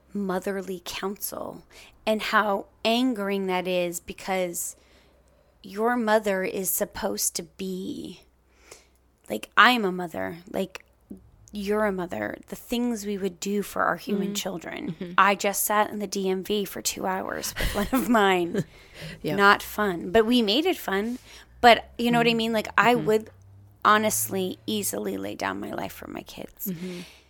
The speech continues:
Speaker 1: And so the fact that I don't have that is really hard. And on top of that, that, that person is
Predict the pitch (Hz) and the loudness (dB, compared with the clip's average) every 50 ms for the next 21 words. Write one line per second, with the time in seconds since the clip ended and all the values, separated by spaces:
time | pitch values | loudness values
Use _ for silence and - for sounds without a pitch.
0 | _ _ _ _ _ _ _ _ _ _ - 226 208 - - 220 214 202 - 202 | _ _ _ _ _ _ _ _ _ _ -6 -4 -2 0 2 2 2 2 2 -2
1 | - - - - - - - - 208 202 202 - - - - - - _ _ - | -4 -4 -8 -10 -10 -10 -4 0 2 2 2 2 0 -2 -6 -8 -8 _ _ 0
2 | - 202 202 202 196 - - - - _ _ _ - 175 190 202 208 202 190 190 | 2 2 2 2 0 -2 -4 -10 -20 _ _ _ -2 -2 0 0 0 -2 -6 -4
3 | - - 202 190 190 - - - - - - - - - - 220 208 208 208 208 | 0 2 2 2 2 -2 -4 -8 -10 -8 -6 -6 -6 -4 0 2 4 6 6 6
4 | 196 185 208 - - - 180 170 175 175 180 175 180 - - - - - _ - | 4 2 -4 -12 -18 -20 -12 -10 -10 -8 -8 -8 -8 -10 -10 -12 -16 -18 _ -12
5 | 185 180 170 - 208 190 - - _ _ _ - 202 196 185 190 208 202 202 202 | -10 -8 -8 -8 -10 -10 -16 -20 _ _ _ -18 -16 -14 -12 -10 -8 -6 -4 -4
6 | 202 202 196 202 208 214 220 220 226 226 - _ _ _ _ _ _ _ _ _ | -4 -4 -4 -6 -6 -8 -8 -8 -10 -12 -14 _ _ _ _ _ _ _ _ _
7 | _ _ _ - - _ _ _ - - - 202 196 185 175 - - - - - | _ _ _ -20 -20 _ _ _ -20 -8 -4 -2 0 0 -2 -4 -8 -12 -16 -18
8 | - - - - - _ _ _ _ - 233 240 233 226 220 208 - - 196 196 | -20 -20 -20 -20 -20 _ _ _ _ 2 4 4 4 4 2 0 -2 -4 -4 -4
9 | - - - 214 208 - 196 190 - - 214 190 - - - - 202 - - - | -6 -2 -2 -2 0 0 -2 -4 0 0 0 0 0 -4 -2 -2 -2 -2 -2 -2
10 | - - 190 190 - - - - - 226 220 - - 202 185 185 180 180 180 175 | 2 4 6 6 4 2 -6 -4 -2 -2 -2 -2 -2 -2 -2 -2 -4 -4 -6 -10
11 | 180 - - _ _ _ _ _ - 185 - | -12 -14 -18 _ _ _ _ _ -8 -6 -6